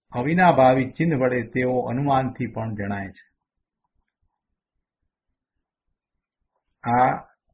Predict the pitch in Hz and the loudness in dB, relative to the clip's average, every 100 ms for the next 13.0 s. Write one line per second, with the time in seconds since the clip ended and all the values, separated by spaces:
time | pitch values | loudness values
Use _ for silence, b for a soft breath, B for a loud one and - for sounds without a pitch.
0 | _ - 135 - 117 110 127 113 107 - | _ -4 -4 -4 -6 -2 0 -2 -4 -14
1 | _ _ _ _ _ _ _ _ _ _ | _ _ _ _ _ _ _ _ _ _
2 | _ _ _ _ _ _ _ - 107 110 | _ _ _ _ _ _ _ -6 0 0
3 | 120 147 127 123 110 110 107 107 104 - | 0 -4 -2 -2 -4 -4 -4 -4 -4 -6
4 | 113 101 104 101 104 - 143 - 110 101 | -8 -8 -8 -8 -8 -6 -8 -6 -8 -8
5 | 98 98 95 90 90 90 90 - 123 - | -8 -10 -8 -10 -12 -14 -16 -18 -18 -20
6 | _ _ _ _ _ _ _ _ _ 127 | _ _ _ _ _ _ _ _ _ -10
7 | 113 135 131 131 123 - 113 123 143 151 | -4 -2 -2 -4 -6 -4 -6 0 0 0
8 | 156 156 _ _ _ _ - 110 120 113 | -4 -8 _ _ _ _ -10 -8 -6 -6
9 | 120 117 127 117 110 110 117 110 123 127 | -6 -4 -4 -4 -4 -6 -6 -6 -6 -6
10 | 127 127 135 139 143 - 101 104 101 - | -8 -6 -6 -8 -10 -14 -10 -8 -8 -4
11 | 139 135 139 139 - - 143 151 127 120 | -2 -2 -2 -4 -6 -6 -4 -4 -6 -8
12 | 101 - 117 110 110 123 127 135 131 131 | -8 -6 -6 -4 -4 -4 -4 -8 -10 -8